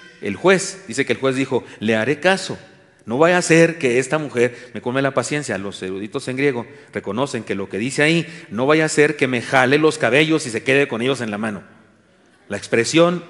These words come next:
en el idioma original de la Biblia, eso es lo que significaba. O sea que esta era insistente en serio.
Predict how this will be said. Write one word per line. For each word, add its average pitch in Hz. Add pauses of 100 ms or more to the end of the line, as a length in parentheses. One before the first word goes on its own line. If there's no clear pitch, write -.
(240)
en 113
el 113
idioma 131
original 131
de 143
la 131
Biblia, 143
eso 120
es 127
lo 127
que 127
significaba. 95 (480)
O -
sea 127
que 127
esta 139
era 120
insistente 127
en 85
serio. 98